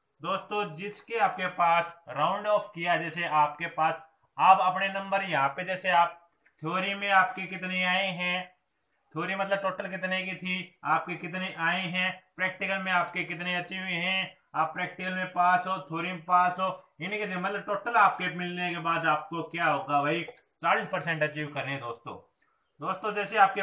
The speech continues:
पास उस subject में कितने, जिसमें आप fail हो, उसमें आपके पास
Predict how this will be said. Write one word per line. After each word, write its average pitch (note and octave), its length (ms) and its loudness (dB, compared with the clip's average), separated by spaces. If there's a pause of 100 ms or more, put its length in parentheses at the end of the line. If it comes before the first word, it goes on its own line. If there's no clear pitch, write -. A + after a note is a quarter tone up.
पास F#3 240 6
उस G3+ 160 -8
subject G3 340 -2
में G#3 220 -2
कितने, G3 320 -6
जिसमें F#3 320 -4
आप F#3 220 4
fail F3 280 2
हो, D#3 240 -4
उसमें F3 320 -8
आपके E3 280 -2
पास D#3 320 2